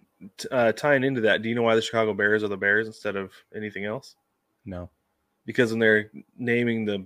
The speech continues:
Speaker 1: Bears, they're like, "Well, we've got the Chicago Cubs, and football players are bigger than baseball players, so if they're gonna be the same, they're gonna be the Bears."
Speaker 2: Is that
Speaker 1: 'Cause
Speaker 2: really
Speaker 1: they're
Speaker 2: how they
Speaker 1: Cubs.
Speaker 2: got it?
Speaker 1: Yeah.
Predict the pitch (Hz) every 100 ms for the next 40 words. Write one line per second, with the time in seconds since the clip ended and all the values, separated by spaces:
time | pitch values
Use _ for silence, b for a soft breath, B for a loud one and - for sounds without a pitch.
0 | 101 113 117 107 101 98 101 104 104 98
1 | 113 104 104 101 101 110 101 - 104 98
2 | - 123 110 95 95 - _ _ _ _
3 | - - 113 107 98 110 104 98 98 107
4 | 101 98 98 104 98 95 92 92 90 -
5 | 95 95 95 101 98 95 92 90 - 95
6 | 92 92 _ _ _ _ _ _ 98 98
7 | 98 90 90 82 - 98 90 87 - -
8 | _ _ _ _ _ 151 147 175 160 151
9 | 165 165 156 151 143 127 123 170 - 98
10 | 92